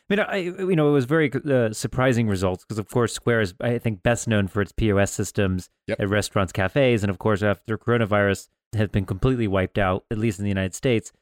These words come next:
Speaker 1: And so to see, you know, sixty-four percent year over year in Q two,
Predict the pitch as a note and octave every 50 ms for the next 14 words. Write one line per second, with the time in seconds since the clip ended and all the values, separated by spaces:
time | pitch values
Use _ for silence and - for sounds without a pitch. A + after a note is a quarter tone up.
0 | _ _ _ - A#2+ A#2+ A2+ - C3+ A#2+ A#2 - - - D#3 D3+ C#3+ C3+ B2+ B2
1 | - - C#3 C3 A#2+ A2 G#2 F#2 - - - - C3+ A#2+ - B2 A#2 G#2 G2 F2+
2 | A2+ G#2+ G#2+ A2 A#2 A#2 A2 G2 G2+ G#2+ G#2 G#2 G#2 G2+ F#2 - - G2 F2+ -
3 | - - D3+ C#3+ B2 G#2+ F#2+ F2+ F2+